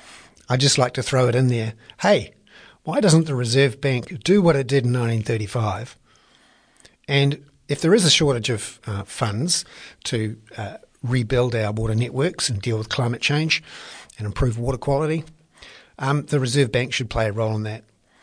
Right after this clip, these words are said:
Uh, as it turns out, I actually don't think there is a shortage of, um, a supply of cash from overseas, or here actually,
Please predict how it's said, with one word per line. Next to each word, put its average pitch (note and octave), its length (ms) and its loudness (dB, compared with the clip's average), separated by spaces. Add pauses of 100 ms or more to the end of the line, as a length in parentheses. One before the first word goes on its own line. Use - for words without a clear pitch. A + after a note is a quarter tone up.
(320)
Uh, A#2+ 280 -6 (440)
as G3+ 140 6
it D3+ 80 -2
turns C#3+ 260 4
out, D3 220 4
I C#3 120 0
actually D#3+ 220 0
don't C3+ 220 0
think D#3+ 160 0
there D3 100 -4
is A#2+ 140 -2
a A#2+ 40 -2
shortage C#3+ 440 2
of, - 260 -2
um, A#2 220 -2 (160)
a A#2 140 -2
supply B2+ 420 2
of A#2 120 -2
cash - 420 0
from B2 200 0
overseas, C#3 640 0
or E3 160 2
here C#3+ 240 2
actually, D#3+ 380 -6